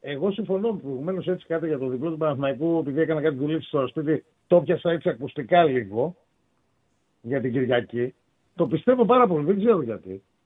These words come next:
Speaker 1: Ανεξάρτητα
Speaker 2: ας
Speaker 1: με
Speaker 2: περι-,
Speaker 1: το χθεσινό
Speaker 2: ας
Speaker 1: που
Speaker 2: πε-,
Speaker 1: είδα.
Speaker 2: ναι. Ε, ας περιμένουμε και σήμερα να δούμε τον, ε, τον Παναθηναϊκό. Ε, είναι μάτς πάντως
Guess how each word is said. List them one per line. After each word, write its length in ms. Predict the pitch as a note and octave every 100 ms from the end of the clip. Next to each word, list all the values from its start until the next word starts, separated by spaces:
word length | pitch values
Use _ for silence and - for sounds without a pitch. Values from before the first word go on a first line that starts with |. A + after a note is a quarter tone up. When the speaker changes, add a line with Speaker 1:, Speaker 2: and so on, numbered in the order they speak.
| _ _ _ _ _ -
Speaker 1:
Ανεξάρτητα 420 | D3+ F3 G3 C4+
Speaker 2:
ας 60 | B3+
Speaker 1:
με 160 | A#3+
Speaker 2:
περι-, 120 | E3+ -
Speaker 1:
το 60 |
χθεσινό 340 | - C#3 C3 B2+
Speaker 2:
ας 140 | B2
Speaker 1:
που 80 | C#3
Speaker 2:
πε-, 80 | C3
Speaker 1:
είδα. 200 | G#2 A2
Speaker 2:
ναι. 220 | D#3 - _ _ _ _
Ε, 200 | - D#3
ας 160 | D3+ C3+
περιμένουμε 440 | F3 D#3+ G#3+ A3
και 120 | G3+ F3+
σήμερα 520 | F3 E3 F#3 B3 - -
να 120 | C#3+
δούμε 200 | E3 D#3
τον, 260 | D#3 D3
ε, 180 | C#3+ C#3
τον 140 | B2+ C3+
Παναθηναϊκό. 760 | C3 B2 A#2+ A2+ D#3 A#3 - _ _ _ _
Ε, 120 | - C#3+ D3 C#3+ C#3+ C#3+ D3 D3 C#3+ _ _
είναι 360 | - B3 D4 C4+
μάτς 420 | A#3 C#4+ D4+ -
πάντως 560 | - C4+ B3+ C#4+ -